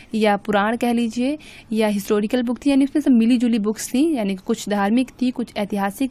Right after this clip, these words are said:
थी। तो इस तरीके से बारह बुक्स के बारे में हम लोगों ने पढ़ा था, तो आप उसको देख लीजिएगा। तो महाभारत के अनुसार कितने प्रकार के रूप बताए गए हैं? सोलह रूप बताए गए हैं। महाभारत के हिसाब से सोलह रूप बताए गए हैं, ठीक है। अब हम बात करेंगे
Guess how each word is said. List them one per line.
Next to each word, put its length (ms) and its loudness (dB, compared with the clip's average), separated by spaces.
थी। 120 0
तो 160 -6
इस 120 -6
तरीके 280 -2
से 120 -2
बारह 320 0
बुक्स 340 -4
के 100 -2
बारे 240 -2
में 100 -4
हम 160 -6
लोगों 200 -4
ने 140 2
पढ़ा 280 0
था, 200 -4
तो 140 -4
आप 200 -2
उसको 280 -6
देख 260 -2
लीजिएगा। 380 -6
तो 80 4
महाभारत 680 4
के 120 2
अनुसार 500 2
कितने 320 0
प्रकार 300 2
के 100 -2
रूप 260 0
बताए 320 0
गए 100 -4
हैं? 220 -2
सोलह 540 0
रूप 240 0
बताए 360 -4
गए 100 -6
हैं। 120 -4
महाभारत 520 -2
के 60 -2
हिसाब 260 0
से 180 -4
सोलह 460 0
रूप 320 -2
बताए 380 0
गए 100 -4
हैं, 240 -6
ठीक 180 2
है। 140 0
अब 100 6
हम 160 4
बात 200 6
करेंगे 300 0